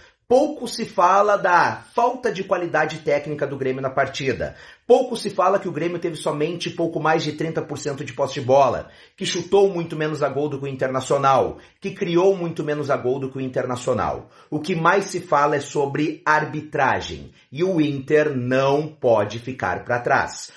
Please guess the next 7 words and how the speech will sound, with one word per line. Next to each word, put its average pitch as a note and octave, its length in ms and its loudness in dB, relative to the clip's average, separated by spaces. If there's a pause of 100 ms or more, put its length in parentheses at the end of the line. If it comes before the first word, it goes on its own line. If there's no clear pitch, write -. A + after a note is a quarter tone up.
(140)
O B2 120 -4
Inter C3+ 380 0
não E3 380 2
pode C#3+ 400 2
aceitar B2 760 -2 (100)
um B2+ 360 -4
condicionamento F#3+ 1400 2